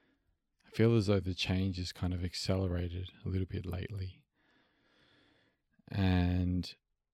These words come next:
I wanted to make an episode with an announcement. And I also just wanted to say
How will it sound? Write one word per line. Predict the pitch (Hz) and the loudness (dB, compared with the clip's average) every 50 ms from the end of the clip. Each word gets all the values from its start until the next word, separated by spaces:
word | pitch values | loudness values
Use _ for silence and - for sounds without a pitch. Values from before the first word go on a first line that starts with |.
| _ _ _ _ _ _ _ _ _ _ _ _ _ _ _ _ _ _ _ _ _ _ _ _ _ _ _ _ _ _ _ _ - | _ _ _ _ _ _ _ _ _ _ _ _ _ _ _ _ _ _ _ _ _ _ _ _ _ _ _ _ _ _ _ _ 2
I | 120 | 4
wanted | 117 110 110 110 - | 6 6 6 6 6
to | 104 | 4
make | 101 101 101 - | 4 4 4 4
an | 107 101 | 4 4
episode | 101 - 110 - - - 95 98 98 95 92 95 95 - - _ - - | 4 2 0 0 2 2 4 4 4 4 2 0 -4 -10 -16 _ -6 -2
with | 98 101 87 98 | 0 0 2 2
an | 95 92 | 2 2
announcement. | 92 90 90 90 90 117 131 - - - 151 170 220 - - _ _ _ - - - _ _ _ _ _ _ _ _ _ _ _ _ _ _ _ _ _ _ _ _ _ _ _ _ _ _ _ | 2 2 2 2 2 0 -2 -4 -4 -2 -2 -2 -2 -4 -10 _ _ _ -20 -20 -20 _ _ _ _ _ _ _ _ _ _ _ _ _ _ _ _ _ _ _ _ _ _ _ _ _ _ _
And | 113 101 | 0 2
I | 107 | 4
also | 113 123 123 - - 120 117 113 110 | 4 4 4 4 4 4 4 4 2
just | 98 - 120 117 - - - | 2 2 0 0 0 -2 -2
wanted | 110 104 104 95 - | 0 0 0 0 -2
to | - 98 | -4 -6
say | 92 - - 101 98 98 98 95 95 98 98 | -2 0 2 2 2 2 2 0 -2 -4 -6